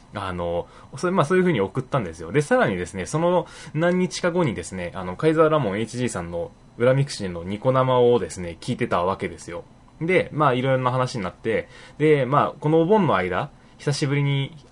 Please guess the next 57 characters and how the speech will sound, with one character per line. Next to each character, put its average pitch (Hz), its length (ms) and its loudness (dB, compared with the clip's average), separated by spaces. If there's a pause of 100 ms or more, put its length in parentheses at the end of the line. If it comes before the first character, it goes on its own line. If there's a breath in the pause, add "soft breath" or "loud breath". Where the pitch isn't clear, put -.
(180)
ひ - 80 -20
さ-、 - 100 -6
ま 120 120 0
あ、 95 40 0
私 143 260 4
に 165 80 0
と - 40 -10
っ - 40 -6
て 107 60 4
は 95 60 2
久 - 140 -8
し 117 120 -4
ぶ 110 60 -2
り 110 80 -2
な 107 60 0
だ 98 100 0
け 107 60 -2
な 92 80 -4
ん 82 40 -10
で 80 60 -14
す - 100 -18
け 92 80 -6
ど、 95 200 2
あ 98 80 2
の、 98 260 -2 (220 loud breath)
ま 147 100 0
た 170 80 2
な 185 80 2
ん 165 80 0
か、 98 180 0 (140)
あ 110 140 -2
の、 98 220 -2
名 123 160 4
古 113 100 6
屋 98 80 2
の 92 80 -4
メ 95 100 -4
ン 95 80 -4
バ 85 160 -2
ー - 20 -20
と 85 80 -10
い 82 60 -8
う 80 40 -10
か、 131 220 -4 (240 loud breath)
そ 107 100 -8
の、 95 200 -2
こ - 140 -6
っ - 20 -16
ち 123 100 -6
の 117 80 0
方 113 160 -2
の 95 100 -2
メ 104 120 -2
ン 104 80 -2
バ 87 140 2
ー - 20 -4
で、 85 240 -6